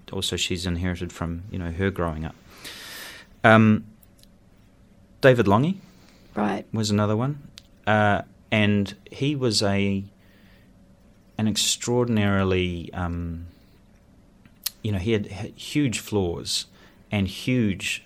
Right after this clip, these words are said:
Speaker 1: um, you know, strengths as well. And, you know, what he did, uh,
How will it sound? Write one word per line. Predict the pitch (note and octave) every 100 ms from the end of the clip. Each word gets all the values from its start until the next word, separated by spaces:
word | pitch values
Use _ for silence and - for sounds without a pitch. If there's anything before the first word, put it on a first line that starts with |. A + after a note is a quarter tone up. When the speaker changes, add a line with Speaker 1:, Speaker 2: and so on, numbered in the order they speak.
| -
Speaker 1:
um, | F2+ E2+ E2+ E2 D#2+ D2 - - -
you | F#2+
know, | F2
strengths | E2 - A2 E2+ -
as | F2 -
well. | F#2+ D#2+ - - - - - - - -
And, | A2 G#2+ G#2 G#2 - - - - - -
you | - A2
know, | G#2
what | G2+ B2
he | - A#2+
did, | A2 G#2 F#2+ - - - _ _ _ _ -
uh, | - F#2+ F2+